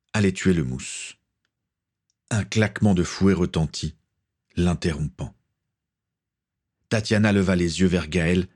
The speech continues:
Akiko et John, qui se tenaient sur le pont du cauchemar. Le jeune homme avisa sa sœur, mais il ne bougea pas. Gaël lui avait demandé de ne pas faire de gestes inconsidérés.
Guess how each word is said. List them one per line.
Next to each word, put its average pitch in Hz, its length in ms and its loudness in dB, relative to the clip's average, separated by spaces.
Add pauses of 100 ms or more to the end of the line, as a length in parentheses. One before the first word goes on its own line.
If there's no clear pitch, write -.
(140)
Akiko - 580 -4
et 92 160 0
John, 95 400 0 (320)
qui 185 120 -2
se 208 120 2
tenaient 180 280 2
sur 127 160 0
le 98 160 2
pont 120 160 4
du 90 120 0
cauchemar. - 720 -4 (800)
Le 95 140 2
jeune 80 220 -2
homme 82 140 2
avisa 78 360 -4
sa - 160 -8
sœur, 113 420 -2 (920)
mais 85 160 0
il 82 180 0
ne 80 120 2
bougea 80 340 -2
pas. - 340 -8 (880)
Gaël 175 340 2
lui 160 100 4
avait 151 160 2
demandé 139 400 0
de 123 100 0
ne 117 100 2
pas 110 180 -2
faire 107 200 0
de 92 80 0
gestes 90 320 -2
inconsidérés. 76 800 -6